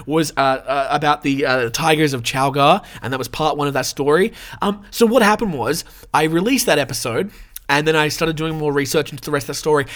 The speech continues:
and that story is dense as shit. It's wild. So, and I hadn't, did not have the time to go and, and do all the research and write the scripts for that. So, we're gonna put a pin in the Tigers of Chowgar series. Um, we'll come back to it, you know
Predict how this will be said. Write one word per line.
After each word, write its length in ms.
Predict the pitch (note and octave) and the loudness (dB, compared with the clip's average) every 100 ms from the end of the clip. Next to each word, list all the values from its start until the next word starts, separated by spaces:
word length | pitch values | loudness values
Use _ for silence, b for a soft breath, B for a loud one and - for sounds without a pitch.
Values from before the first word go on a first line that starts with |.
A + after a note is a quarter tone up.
| B | B
and 120 | F3 F#3+ | 0 2
that 120 | A3+ | 2
story 420 | - A3+ G#3 F3+ | 6 8 8 4
is 140 | E3 | -2
dense 540 | B2 - - D#3+ E3 - | -2 -6 0 2 0 0
as 220 | C#3 C3 - | -2 -4 -6
shit. 460 | - - D3 - b b | -6 -2 -2 -2 b b
It's 300 | D#3+ D#3+ - - | -2 0 -2 -8
wild. 680 | C3 C3 A2 A2+ B2 - - B B | -12 -8 -4 2 6 6 4 B B
So, 320 | - G#3 F3+ - | 4 6 4 4
and 200 | D#3 E3+ | 4 4
I 240 | D3+ F3 - | 4 2 0
hadn't, 440 | D3 D#3+ E3+ F3+ - - - | 0 0 0 -4 -8 -20 -6
did 180 | E3 G#3 | -2 2
not 120 | G#3 | 4
have 100 | F#3 | 4
the 80 | D#3+ | 0
time 220 | D#3+ D3 | -2 -2
to 80 | C#3+ | 2
go 220 | C#3 C3+ | 2 2
and, 120 | B2+ B2 | -2 -10
and 120 | C#3 | -4
do 140 | D3 | 0
all 80 | D3 | 0
the 80 | C3+ | 0
research 320 | C3 B2+ C3 | -2 -4 -6
and 100 | C3 | -4
write 160 | B2 C3 | -4 -4
the 60 | |
scripts 380 | - C3+ B2 - b | -4 -2 -4 -6 b
for 100 | - | -12
that. 160 | G#2+ F2+ | -10 0
So, 200 | D3+ A#2 - _ - - - - | 0 0 -6 _ -20 -20 -20 -18
we're 120 | G3+ G3+ | 0 4
gonna 140 | A3+ | 4
put 140 | C4 | 4
a 40 | B3 | -2
pin 440 | - G3 D#3 C3 B B | -2 -2 -2 -8 B B
in 80 | C3 | -6
the 60 | D3+ | -2
Tigers 340 | D#3 E3 D#3 | 0 0 0
of 100 | C3+ | -2
Chowgar 440 | - C#3 D3 C#3+ C3 | -2 0 2 2 0
series. 420 | C3 A#2 D3 E3+ B B B - | -4 -6 -6 -10 B B B -2
Um, 280 | C#3+ A#2 - - - - - - - | -2 -4 -14 -20 -20 -20 -20 -16 -2
we'll 140 | F3+ | 0
come 180 | F#3 F3 | 0 2
back 200 | C#3+ C#3 | 2 2
to 160 | C#3+ | 2
it, 100 | C3 - | 0 -2
you 100 | C3+ | -4
know 180 | B2 | -4